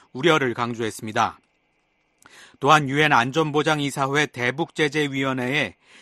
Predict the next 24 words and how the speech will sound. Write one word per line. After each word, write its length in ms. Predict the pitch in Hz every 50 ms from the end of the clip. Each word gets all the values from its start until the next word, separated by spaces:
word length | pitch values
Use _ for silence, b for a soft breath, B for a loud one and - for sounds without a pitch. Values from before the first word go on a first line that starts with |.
| b b
전문가 600 | - - 120 127 143 160 160 170 170 156 165 160
패널 420 | - - 160 160 156 160 160 151 135
임기 380 | 135 143 151 139 156 165 147
연장에 420 | 135 131 139 135 147 156 156 151 135
대한 400 | 127 135 123 143 139 110 92 - _ b b b b b b b
러시아의 640 | 113 123 123 135 127 - 170 156 147 147 151 143
거부권 560 | 139 - 143 143 143 160 151 - 160 151 143
행사는 560 | 143 135 131 117 131 127 131 156 139 104 85 - _ _ b b b b b b b b -
안보리 500 | 120 123 143 151 147 160 170 165 175 165
결의 360 | - 160 151 156 160 170 151
이행을 480 | 147 147 143 165 165 160 160 151 143
위한 360 | 131 131 127 139 147 151 - -
국제사회의 840 | _ - 127 - _ - 165 156 156 147 139 131 127 123 127 139 147
노력을 580 | 127 120 127 135 139 135 127 117 131 139 143 143 B B B B B
방해할 480 | - 135 117 117 143 160 160 151 143
것이라고 480 | - - 131 - 135 120 117 113 139 135
비판했습니다. 880 | 123 139 135 - 135 135 123 104 - - 120 117 117 113 101 - - _ _ _ _ _ _ b b b b b b b b b b b b b
이와 260 | - 131 147 160 160
함께 340 | 156 156 147 135 - 180 170
망명 520 | 143 127 113 107 120 143 151 165 165 165 160
신청자를 720 | - - 175 131 - 180 175 165 151 156 151 147 151 120
포함한 500 | - - 156 151 147 147 151 160 156 131
북한 480 | - - 135 - _ - 170 170 160
주민들을 680 | 135 - 147 151 151 151 135 135 135 165 147 101 90